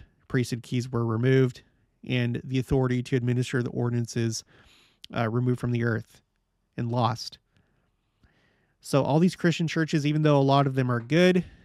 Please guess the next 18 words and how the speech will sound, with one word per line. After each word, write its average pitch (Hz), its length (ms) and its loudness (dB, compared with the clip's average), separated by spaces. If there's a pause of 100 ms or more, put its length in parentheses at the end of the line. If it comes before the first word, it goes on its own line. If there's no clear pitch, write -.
(220)
they're 143 160 4
in 160 60 2
a 156 60 4
state 143 300 0
of 147 80 -2
apostasy. 135 840 -4
And 127 100 -6
so 147 120 -2
they 135 100 2
wouldn't 160 260 0
recognize 139 480 -2
this. 123 280 -4
When 139 100 -2
you 127 80 -2
go 143 160 4
to 151 100 -8
their 147 140 2
timelines, 123 720 -2